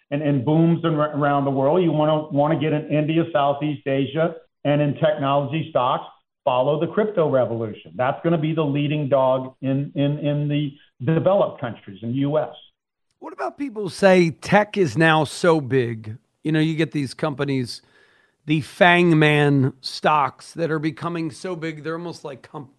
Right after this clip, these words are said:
Speaker 2: countries, that they're,
Speaker 1: Yeah.
Speaker 2: they're sort of unstoppable because they will have political power, they'll have clout, kind of like they survived March of twenty twenty. But that's really where I see what, whenever people lose faith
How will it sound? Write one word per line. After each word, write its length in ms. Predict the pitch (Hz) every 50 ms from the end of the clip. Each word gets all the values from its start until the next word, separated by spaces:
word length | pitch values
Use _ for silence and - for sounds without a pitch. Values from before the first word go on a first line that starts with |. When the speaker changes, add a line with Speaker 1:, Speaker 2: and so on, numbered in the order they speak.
| _ _ -
Speaker 2:
countries, 840 | - - 190 202 160 - 123 139 131 113 - - - - - - _ _ _ _ _ _ _ _ _ _ _ _ _ -
that 220 | 165 147 147 -
they're, 180 | - 170 170 170
Speaker 1:
Yeah. 60 | 175
Speaker 2:
they're 160 | 180 180 165
sort 300 | - - - 247 240 214
of 160 | 190 135 147 - _
unstoppable 1300 | - 190 185 185 170 - - - - - 175 170 170 160 - 165 156 139 131 139 139 135 131 113 98 - _ _ _ _ _ _
because 380 | - 147 131 - 175 170 135 110
they 80 | 156
will 140 | 151 143 135
have 260 | 131 147 131 104 _
political 600 | - 147 143 151 170 190 190 180 180 - 185 180
power, 600 | - - - - 147 151 151 156 160 156 156 156
they'll 240 | 135 127 120 113 120
have 260 | 110 107 107 - -
clout, 640 | - - 160 170 170 170 165 160 160 156 - - - _ _ _ _ _ _ _ _
kind 220 | - 170 175 175
of 80 | 170 147
like 220 | 156 156 147 -
they 120 | 143 156 156
survived 680 | 131 - - 165 143 131 147 151 156 160 160 151 131 127
March 320 | 151 151 151 151 143 -
of 100 | 151 131
twenty 300 | - - - 156 156 151
twenty. 500 | 143 - - 170 165 165 156 143 127 113 - _ _ _ _ _ _ _ _ _ _ _ _ _ _ -
But 180 | 190 208 -
that's 380 | - 240 262 330 381 370 - -
really 260 | 339 330 277 226 196
where 220 | 180 160 175 170 165
I 160 | 175 190 214
see 480 | - - - - 160 147 143 139 139 - _ _ _
what, 320 | - 139 160 175 - - -
whenever 480 | 160 143 151 170 208 262 240 269 294
people 440 | 254 - - 240 220 - 190 180 165
lose 280 | 160 180 180 160 - -
faith 540 | - - 160 156 165 185 180 - - -